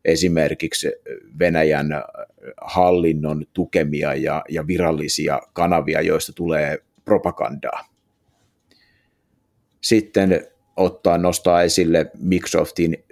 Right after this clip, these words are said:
filantropiaosaston, eli, eli kuinka, kuinka autetaan, Microsoft auttaa yrityksenä, yrityksenä sitten pulassa olevia ihmisiä ja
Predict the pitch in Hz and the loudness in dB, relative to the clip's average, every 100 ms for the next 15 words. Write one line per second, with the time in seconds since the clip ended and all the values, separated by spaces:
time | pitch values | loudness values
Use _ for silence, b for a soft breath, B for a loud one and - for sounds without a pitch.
0 | - - 101 98 92 82 - 85 80 85 | -20 -2 2 4 4 0 -4 -4 -2 0
1 | 80 76 82 82 80 - 80 78 78 78 | 0 0 0 0 -2 -2 -4 -2 0 0
2 | 80 73 80 80 80 76 76 - 82 85 | 0 -2 -2 0 0 0 -2 0 -2 -2
3 | 82 - 80 80 76 78 71 76 - - | -2 2 2 0 -4 -4 -4 -6 -12 -16
4 | - - 85 90 - 78 - 69 78 - | -14 -10 -6 -4 -2 -4 0 0 0 0
5 | 73 82 80 76 - 73 78 76 _ 117 | 2 2 0 -4 -4 -4 -4 -6 _ -10
6 | - 104 95 92 - 82 82 80 87 82 | -2 -2 -2 -6 -4 -4 -4 -4 -2 -2
7 | - - - 85 82 - 78 80 82 90 | -2 -6 -2 0 0 0 0 2 2 2
8 | 107 101 95 95 82 B B _ - | 2 0 2 2 0 B B _ 0